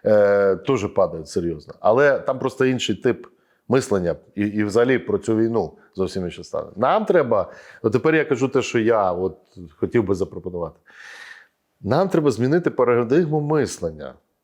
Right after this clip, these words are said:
Нам треба, ми не, ми план перемоги не реалізуємо за три місяці.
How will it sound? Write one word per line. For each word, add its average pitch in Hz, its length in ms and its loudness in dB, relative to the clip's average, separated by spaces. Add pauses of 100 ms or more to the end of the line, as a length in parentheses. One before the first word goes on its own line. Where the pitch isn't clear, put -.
(520)
Нам 135 180 0
треба, 151 800 2 (500)
ми 135 180 2
не, 170 180 4
ми 139 320 0
план 170 260 -2
перемоги 156 800 2
не 113 160 0
реалізуємо 143 580 0
за 90 320 0
три 90 280 -4
місяці. - 500 -14